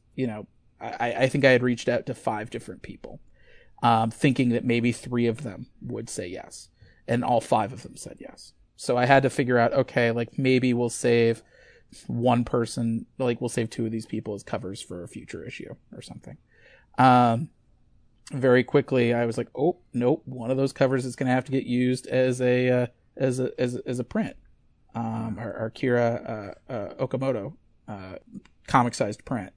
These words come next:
that's gonna be, that's our current script, stretch goal. Um, so realizing, "Oh, okay, I gotta really think on the fly now and figure out, like, who, what artists do I know who are available to do prints?"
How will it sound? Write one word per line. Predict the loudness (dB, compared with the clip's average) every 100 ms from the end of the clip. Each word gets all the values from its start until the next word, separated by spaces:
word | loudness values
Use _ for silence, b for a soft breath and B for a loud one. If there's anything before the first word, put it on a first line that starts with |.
| -10
that's | -10 -10
gonna | -12 -10
be, | -10 -10 -12 -12
that's | -10 -10
our | -10 -12
current | -4 -4 -4
script, | -12 -18 -18
stretch | -16 -16 -16
goal. | -18 -20 -20 b b b b b
Um, | 6 8 8 6 6 4 -2 _
so | 0 2
realizing, | 4 4 6 6 2 -2
"Oh, | -4 -4 -6
okay, | -2 0
I | 2
gotta | 2
really | 2 0
think | 0 -4
on | -4
the | -6
fly | -2 -2
now | -2 -6 -12
and | -14
figure | -12 -8 -8
out, | -6
like, | -8 -10 -16
who, | -20 -8 -4 0 0 2 0
what | 0 -2 -2
artists | -4 -4 -6
do | -4 -4
I | -2
know | -2 -2 -2 -4
who | -6
are | -6
available | -8 -6 -6 -6 -10 -12
to | -12
do | -12 -8
prints?" | -6 -6 -8 -16